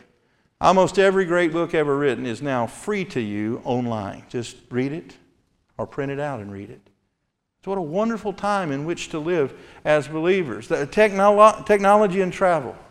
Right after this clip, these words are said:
I can look out the window of our conference room on the third floor. On a clear day, I can see the flight tower at Dallas-Fort Worth Airport. And in half an hour or less, depending on traffic, you can be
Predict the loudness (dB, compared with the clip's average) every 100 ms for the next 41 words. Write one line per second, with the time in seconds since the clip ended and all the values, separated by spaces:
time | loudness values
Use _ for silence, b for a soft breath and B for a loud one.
0 | _ b b b b b 6 6 2 4
1 | 2 2 2 2 2 -2 0 4 4 4
2 | 2 2 2 4 4 2 -2 0 2 0
3 | -4 -8 -6 -4 -4 -6 -8 -6 -6 -6
4 | -4 0 0 -2 B B B -2 -2 2
5 | 4 6 6 6 6 2 0 -6 -4 -4
6 | -2 -2 -4 -4 2 2 0 -2 0 0
7 | 0 -2 -2 -4 -10 -8 -8 -8 -10 -12
8 | -16 -16 _ _ _ _ _ _ _ _
9 | _ _ -4 0 0 0 0 0 2 2
10 | 4 2 2 4 4 2 -4 -4 -2 -4
11 | -4 0 0 0 -8 -12 B B -4 -4
12 | -2 -4 -4 0 2 2 2 -2 -8 -20